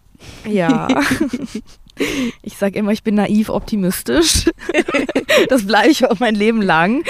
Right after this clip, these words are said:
Speaker 2: Ja.
Speaker 1: Und ich hab tatsächlich auch großes Glück damit, weil Paculito ist der einfachste Hund, den man haben kann.
Speaker 2: Und wie ist es dann bei der Erziehung von drei Hunden? Also nimmst du dann immer einen, äh, mit dem du etwas übst, oder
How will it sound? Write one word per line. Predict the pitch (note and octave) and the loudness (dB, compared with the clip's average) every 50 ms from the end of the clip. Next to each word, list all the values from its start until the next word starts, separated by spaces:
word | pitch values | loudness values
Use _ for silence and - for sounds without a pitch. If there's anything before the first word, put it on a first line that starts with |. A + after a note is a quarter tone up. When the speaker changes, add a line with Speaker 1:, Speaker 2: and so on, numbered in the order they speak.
| - - | -4 -2
Speaker 2:
Ja. | G3+ G3 F3+ E3+ D#3 | -2 -2 -4 -4 -2
Speaker 1:
Und | - A3 A#3 | 2 2 2
ich | - B3 | 4 2
hab | G#3+ - | 0 0
tatsächlich | B3+ A3+ - - A#3+ G3+ A#3 A#3 - - | 0 -2 0 0 0 0 0 0 0 2
auch | B3 A#3+ G3+ | 0 0 0
großes | - - G3+ C#4+ C#4 D4 A#3+ | -2 0 2 4 4 2 2
Glück | - - C4 D4 - | 0 -2 -2 -2 0
damit, | - A#3+ A3+ A#3 B3+ A#3+ B3 | 0 0 0 0 0 0 0
weil | A3 G#3+ | -2 -2
Paculito | - B3 A3+ - - G#3+ G3+ A3 G#3+ - A#3 A3 | -2 -2 -4 -4 -4 -6 -6 -6 -4 -4 -2 -2
ist | G#3+ A#3 A3 - - - - - | -2 -4 -6 -8 -14 -10 -6 -6
der | G3+ - | -4 -4
einfachste | - - G3 - G3+ F#3 - - F#3 | -4 -6 -6 -8 -10 -10 -10 -8 -8
Hund, | F3 F3+ F3+ | -8 -8 -8
den | - - F3 | -8 -8 -8
man | E3+ E3 D#3 | -6 -6 -8
haben | D3+ D#3 D#3+ D#3+ | -8 -8 -10 -10
kann. | E3 - E3+ D#3+ D#3+ E3 - - - - - - - - - - - - - - - | -12 -12 -10 -10 -10 -10 -12 -14 -20 -20 -20 -20 -20 -20 -20 -20 -20 -20 -20 -8 -4
Speaker 2:
Und | F#3+ G3 F#3+ - | -2 -2 -2 -2
wie | F#3+ | -2
ist | - - | -4 -4
es | A3 G#3 | -4 -4
dann | - F#3+ G3 F3+ | -4 -2 -2 -2
bei | F3+ | -2
der | F3 F3 E3+ | 0 -2 -2
Erziehung | E3 - - G#3+ F#3+ F#3 | -4 -4 -4 -4 -2 -2
von | - - D#3+ D3 | -4 -6 -6 -6
drei | D#3 - - - E3 A3 | -6 -4 -4 -2 0 0
Hunden? | A3+ A3 B3 B3+ B3+ C4+ C4+ C#4 C#4 C#4 C#4+ C#4+ | 0 2 4 4 4 4 4 2 2 2 0 0
Also | A#3+ F#3 G3 F#3+ F3 | -2 -2 -4 -4 -4
nimmst | F3+ E3+ - - F3+ G3 - - | -6 -6 -8 -8 -8 -8 -8 -6
du | - | -6
dann | F#3+ F#3+ F#3 | -4 -4 -4
immer | - F3+ F3+ F3+ - | -4 -6 -6 -6 -6
einen, | - D#3+ D#3+ F3 G3 A3 A3 A3 G#3+ G#3 G3 F#3 - - - - - | -6 -6 -4 -2 0 0 0 0 -2 -4 -6 -10 -12 -14 -14 -12 -12
äh, | - - - G2+ F3 | -12 -10 -8 -8 -6
mit | F3+ F3 - - | -6 -6 -6 -4
dem | F#3 F#3+ F#3 | -4 -4 -2
du | F3+ F3+ F3 E3+ E3 - | -2 -4 -6 -6 -8 -8
etwas | - - - - E3 E3 - | -8 -10 -8 -6 -8 -8 -8
übst, | - - B3 D4 D#4+ - - - - - - | -6 -2 -2 -2 -2 -2 -6 -12 -12 -8 -6
oder | G3+ F#3 F#3+ F3+ F3+ F3+ F#3 | -4 -2 0 0 0 -2 -2